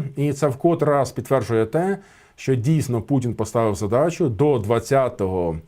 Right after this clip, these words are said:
січня наступного року звільнити Курську область. Щодо добрих новин, сьогодні американське, вибачте, британське агентство Міжнародний Рейтерс повідомило, що С Ш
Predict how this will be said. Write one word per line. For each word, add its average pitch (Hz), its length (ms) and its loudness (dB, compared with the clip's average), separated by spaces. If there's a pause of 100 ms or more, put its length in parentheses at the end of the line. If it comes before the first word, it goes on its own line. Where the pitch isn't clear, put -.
(300)
січня 110 640 -2
наступного 104 480 -4
року 160 420 0 (280)
звільнити 113 600 0
Курську 87 500 -8
область. - 380 -14 (420)
Щодо 262 180 0
добрих 165 400 0
новин, 180 540 -2 (260)
сьогодні 127 440 0
американське, 117 840 -2 (260)
вибачте, 101 420 -2
британське 117 500 0
агентство 107 440 -2
Міжнародний 98 480 -2
Рейтерс 135 380 0
повідомило, 95 640 -4 (600)
що 127 320 2
С 107 40 -2
Ш - 200 0